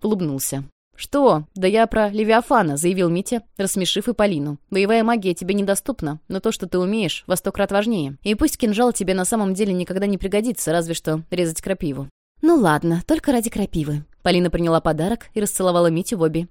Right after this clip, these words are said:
щёки. Митя поднялся выше и оказался лицом к лицу с Анисией. Невозможно было не заметить их внешнюю схожесть. То, как одинаково они улыбались, как волосы прыгали завитком над лбом, а потом падали волной к уху, как выступали скулы и чуть задирались подбородки во время разговора.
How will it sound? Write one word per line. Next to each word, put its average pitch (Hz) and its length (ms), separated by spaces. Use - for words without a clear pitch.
щёки. - 380
Митя 277 240
поднялся 262 420
выше 185 320
и 247 60
оказался 185 520
лицом 175 300
к - 60
лицу 160 380
с - 80
Анисией. 139 520
Невозможно 285 400
было 240 140
не 233 120
заметить 214 400
их 220 120
внешнюю 226 300
схожесть. 151 520
То, 247 80
как 220 160
одинаково 180 480
они 165 160
улыбались, 160 640
как - 180
волосы 214 320
прыгали 180 320
завитком 165 540
над 175 180
лбом, 156 420
а 196 100
потом 180 260
падали 190 280
волной 160 320
к - 100
уху, 185 340
как 262 140
выступали 208 400
скулы 220 400
и 160 40
чуть - 320
задирались 180 500
подбородки 175 500
во 160 140
время 160 240
разговора. 160 540